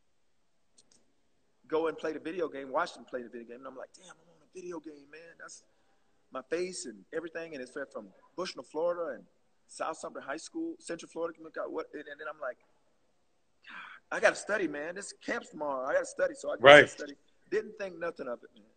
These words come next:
Speaker 2: Right. What a
Speaker 1: But he
Speaker 2: feeling.
Speaker 1: broke his, but he broke his foot on the game.
Speaker 2: Wow.
Speaker 1: First game of that season against the Tampa Bay Buccaneers, I'll never forget it. He broke his foot.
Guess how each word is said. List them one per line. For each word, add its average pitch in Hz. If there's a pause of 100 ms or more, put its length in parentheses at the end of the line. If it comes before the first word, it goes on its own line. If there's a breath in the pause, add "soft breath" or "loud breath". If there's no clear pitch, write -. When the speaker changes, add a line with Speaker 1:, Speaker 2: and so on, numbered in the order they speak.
(400)
Speaker 2:
Right. 127 (560)
What 165
a -
Speaker 1:
But -
he 147
Speaker 2:
feeling. 180
Speaker 1:
broke 127
his, - (180)
but 147
he 151
broke 165
his 170
foot 196
on 160
the 151
game. 131 (880)
Speaker 2:
Wow. 104 (960)
Speaker 1:
First 151
game 160
of 131
that 131
season 120 (720)
against 127
the -
Tampa 143
Bay 135
Buccaneers, 120 (540)
I'll 117
never 127
forget 131
it. 117
He 123
broke 120
his 120
foot. -